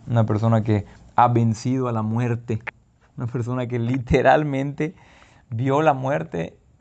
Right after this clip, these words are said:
y la venció. Y por obra de, de muchos factores divinos, él está aquí con nosotros, batallando, pegándole fuerte, muy fuerte al, a los negocios, a las inversiones,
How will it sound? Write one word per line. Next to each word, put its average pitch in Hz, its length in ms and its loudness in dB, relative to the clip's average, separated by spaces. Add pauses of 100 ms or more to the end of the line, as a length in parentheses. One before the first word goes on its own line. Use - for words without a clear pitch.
(160)
y 120 80 -2
la 110 180 4
venció. 107 520 -2 (640)
Y 107 340 0
por 107 220 0
obra 123 280 6
de, 110 260 2 (560)
de 120 80 2
muchos 123 360 2
factores 123 680 4 (680)
divinos, 135 520 4
él 127 160 6
está 117 200 2
aquí 117 180 0
con 127 180 2
nosotros, 120 720 0 (400)
batallando, 113 960 4 (220)
pegándole 127 480 4
fuerte, 120 580 -2
muy 127 240 -2
fuerte 131 340 0
al, 120 220 -2
a - 60 -4
los 107 160 -4
negocios, 127 560 -2
a 110 60 0
las 107 160 -2
inversiones, 113 840 0